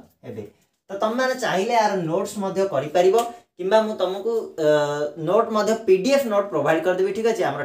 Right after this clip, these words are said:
Telegram ଚ୍ୟାନେଲରେ ଯାଇକି join କର। Telegram group ରହିଛି discussion ପାଇଁ, ସେଠି ମଧ୍ୟ join କର। ଦୁଇଟି ଯାକର Link ତମକୁ ଡେସ୍କ୍ରିପସନ୍ରେ ମିଳିଯିବ।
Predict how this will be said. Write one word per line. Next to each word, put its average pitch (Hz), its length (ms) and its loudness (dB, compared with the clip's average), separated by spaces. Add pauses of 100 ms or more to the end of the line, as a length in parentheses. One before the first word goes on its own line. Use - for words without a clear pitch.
Telegram 151 380 -2
ଚ୍ୟାନେଲରେ 185 360 -2
ଯାଇକି 175 300 0
join 131 300 -2
କର। 185 140 2 (440)
Telegram 190 420 -2
group 185 300 0
ରହିଛି 202 280 2
discussion 175 520 -4
ପାଇଁ, 180 160 0
ସେଠି 165 320 -6
ମଧ୍ୟ 190 300 -4
join 165 240 0
କର। 170 140 -2
ଦୁଇଟି 151 220 -6
ଯାକର 160 280 0 (440)
Link 190 260 -4
ତମକୁ 190 260 0
ଡେସ୍କ୍ରିପସନ୍ରେ 190 600 -2
ମିଳିଯିବ। 175 360 -2